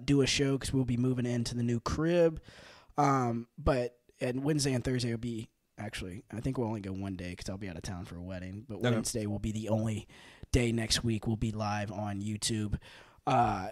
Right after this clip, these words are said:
Speaker 1: tomorrow, we'll be right back here, though, five thirty Central Time. Are you gonna be able to come tomorrow?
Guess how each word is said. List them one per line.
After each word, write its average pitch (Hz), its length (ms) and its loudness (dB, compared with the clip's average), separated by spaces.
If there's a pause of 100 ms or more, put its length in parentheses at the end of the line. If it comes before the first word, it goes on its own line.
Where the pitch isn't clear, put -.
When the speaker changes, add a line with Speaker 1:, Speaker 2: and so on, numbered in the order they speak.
(220)
Speaker 1:
tomorrow, 220 560 12
we'll 170 80 4
be 160 160 10
right 165 220 10
back 170 240 8
here, 170 240 6
though, 160 160 8
five 156 340 4
thirty 151 460 2
Central 180 500 -2
Time. 175 480 -4
Are 165 60 -4
you 202 100 -2
gonna 208 140 -2
be 185 80 0
able 180 180 -2
to 165 60 -10 (320)
come 185 140 -6
tomorrow? 180 280 -6